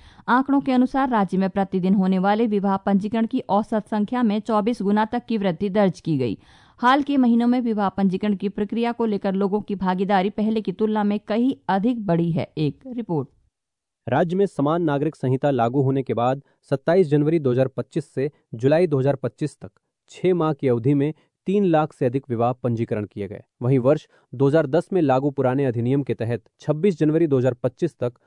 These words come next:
Speaker 2: कुल तीन लाख तीस हजार से अधिक विवाह पंजीकरण हुए थे। पुराने कानून के अंतर्गत प्रतिदिन औसतन सड़सठ विवाह पंजीकरण होते थे, जबकि वर्तमान में ये संख्या बढ़कर प्रतिदिन एक हजार छह सौ चौंतीस तक पहुंच गई है।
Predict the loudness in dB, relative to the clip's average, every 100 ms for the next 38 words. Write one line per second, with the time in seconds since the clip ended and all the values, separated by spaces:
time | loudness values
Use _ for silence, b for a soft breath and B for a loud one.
0 | _ _ 0 0 -2 0 2 2 0 -4
1 | _ -8 -4 0 0 0 -2 -2 -6 _
2 | _ -2 0 0 -2 -4 -2 -6 -6 -6
3 | -10 -12 -20 _ _ -2 0 0 0 0
4 | 0 0 -2 0 0 -2 -4 b _ -2
5 | 2 2 2 0 0 0 -4 -4 -2 0
6 | 0 0 0 0 0 -2 -2 -2 -4 -6
7 | -8 -12 -14 -20 _ -10 -4 -2 -2 -2
8 | -2 0 0 0 -2 -4 -4 0 -2 0
9 | -4 -4 _ _ -2 -2 2 2 2 0
10 | 0 0 0 0 -2 -6 -4 -4 -4 -2
11 | -2 -6 -8 -8 -8 -8 -8 -12 -14